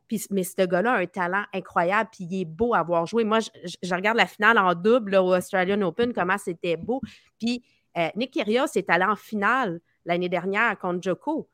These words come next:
Il a perdu contre Nadal en deux mille dix-neuf. Il a tout en main pour pouvoir justement se rendre loin dans ce tournoi-là. Fait que moi, je suis pas surprise de le voir. Puis on le compare à McEnroe. L'enfant terrible McEnroe qu'on a aimé,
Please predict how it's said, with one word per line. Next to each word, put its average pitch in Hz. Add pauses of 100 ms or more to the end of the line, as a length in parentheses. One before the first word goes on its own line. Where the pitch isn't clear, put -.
(160)
Il 180
a 180
perdu 196
contre 202
Nadal 208
en 185
deux 180
mille 185
dix-neuf. 208 (300)
Il 180
a 196 (200)
tout 277 (240)
en 190 (180)
main 196
pour 196
pouvoir 196
justement 196
se 202
rendre 185
loin 214
dans 185
ce -
tournoi-là. 180
Fait 180
que - (100)
moi, 196
je -
suis -
pas 240
surprise 247
de 196
le 180
voir. 233
Puis 220
on 196
le 185
compare 339
à 233
McEnroe. 202 (220)
L'enfant 214
terrible 262
McEnroe 220
qu'on 196
a 196
aimé, 202